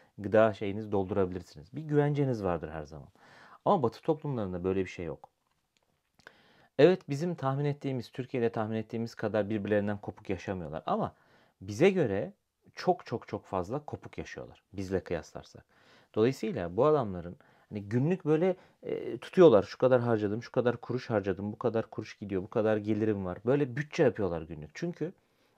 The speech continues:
o ay, e, ya da o hafta alıyorlar, o hafta harcıyorlar. Onu biriktirmeleri lazım ki işte hafta sonu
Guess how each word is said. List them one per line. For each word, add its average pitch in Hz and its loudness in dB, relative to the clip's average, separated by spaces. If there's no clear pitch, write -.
o 147 12
ay, 98 4
e, 104 -4
ya 101 2
da 101 0
o 139 4
hafta 90 -4
alıyorlar, 175 4
o 147 4
hafta 92 -4
harcıyorlar. 87 -2
Onu 135 4
biriktirmeleri 110 -2
lazım 123 -2
ki - -12
işte - -10
hafta 113 -4
sonu 113 -6